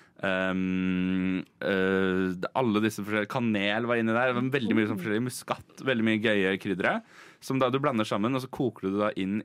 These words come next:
i kjøttkraft og, ehm, og rødvin. Lar det koke i liksom tre timer.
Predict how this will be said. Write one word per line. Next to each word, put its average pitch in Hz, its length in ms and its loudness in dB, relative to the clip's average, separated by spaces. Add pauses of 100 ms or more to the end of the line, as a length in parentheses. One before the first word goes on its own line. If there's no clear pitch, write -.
i 98 300 2 (300)
kjøttkraft - 840 -6 (120)
og, 98 460 2
ehm, 98 800 -2
og 113 200 0
rødvin. 131 340 0 (540)
Lar 123 200 2
det 120 100 -2
koke 110 380 -4
i 110 80 2
liksom 104 220 -4 (120)
tre 101 280 -2 (100)
timer. 107 360 -2